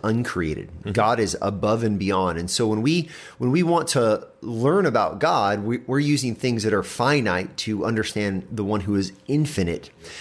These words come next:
Speaker 1: And so there's, there's just, you know, we, we start, we start the conversation almost on, you know, slippery ground, because we are also finite. We are also limited, and we're trying to understand this ill-, uh, you know, unlimited God.
Speaker 2: Yep.
Speaker 1: And so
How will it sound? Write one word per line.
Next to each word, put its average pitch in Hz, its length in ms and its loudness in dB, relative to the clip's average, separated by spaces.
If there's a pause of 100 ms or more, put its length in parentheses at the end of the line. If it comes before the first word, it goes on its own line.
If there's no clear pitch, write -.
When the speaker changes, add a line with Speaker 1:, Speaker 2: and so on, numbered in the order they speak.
(200)
Speaker 1:
And 120 140 0
so 131 160 2
there's, 123 380 4
there's 139 260 2
just, - 300 -4
you 147 160 2
know, 147 100 4
we, 139 140 2
we 135 160 0
start, - 480 -2
we 117 100 0
start - 280 0
the - 40 -2
conversation 107 640 0
almost 104 320 -2
on, 95 400 0 (240)
you 101 100 -4
know, 85 300 -4 (320)
slippery 139 580 0
ground, 95 640 0
because 104 420 0
we 104 300 0
are 95 380 2 (100)
also 92 640 2
finite. 82 580 -2
We 123 160 2
are 131 140 2
also 101 580 2 (280)
limited, 101 600 0 (280)
and 107 100 0
we're 110 80 4
trying 120 240 0
to 110 100 0
understand 107 380 0
this - 300 0 (180)
ill-, 117 300 0 (160)
uh, 120 200 2
you 117 140 0
know, 104 100 0
unlimited 135 520 2
God. 87 400 0
Speaker 2:
Yep. 80 100 -4
Speaker 1:
And 101 100 -4
so 123 400 2